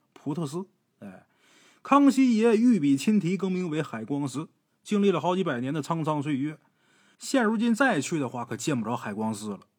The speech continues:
就剩下个地名了。清末海光寺的原址就没了。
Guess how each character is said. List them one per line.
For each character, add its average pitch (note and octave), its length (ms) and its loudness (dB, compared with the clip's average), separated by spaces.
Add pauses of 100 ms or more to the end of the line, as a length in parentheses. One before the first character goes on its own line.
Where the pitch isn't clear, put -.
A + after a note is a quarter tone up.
(120)
就 G3+ 180 4
剩 D3+ 160 0
下 B2+ 60 -2
个 A#2 100 -2
地 C3 160 0
名 G#2 140 -4
了。 A2+ 240 -8 (440)
清 A#3+ 300 2
末 A#3+ 160 4
海 D3+ 160 -2
光 D3+ 180 0
寺 D#3+ 120 -2
的 C#3+ 80 0
原 B2 200 0
址 A#2+ 140 -4
就 A2 140 -6
没 G#2 200 -8
了。 G#2+ 120 -14